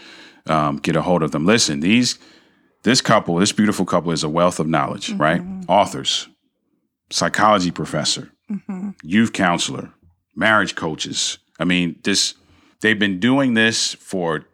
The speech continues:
Speaker 1: twenty years,
Speaker 2: Yeah.
Speaker 1: over twenty years.
Speaker 2: Yeah.
Speaker 1: So we tried to cram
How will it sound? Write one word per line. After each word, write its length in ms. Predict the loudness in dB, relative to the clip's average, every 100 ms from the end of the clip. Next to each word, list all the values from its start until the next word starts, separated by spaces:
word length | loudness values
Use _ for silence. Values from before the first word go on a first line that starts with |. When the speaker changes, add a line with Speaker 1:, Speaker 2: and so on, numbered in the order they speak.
| -10
Speaker 1:
twenty 380 | 0 2 2 2
years, 720 | 2 2 2 0 -4 -4 -4
Speaker 2:
Yeah. 100 | 2
Speaker 1:
over 260 | 2 2 0
twenty 340 | 0 0 2
years. 340 | 0 -2 -6 -8 -8
Speaker 2:
Yeah. 180 | -10 -16 _
Speaker 1:
So 420 | 0 2 2 -2 -8 -18 _ -2
we 120 | -2
tried 400 | 2 2 4 2
to 60 | -4
cram 560 | 0 2 2 0 -4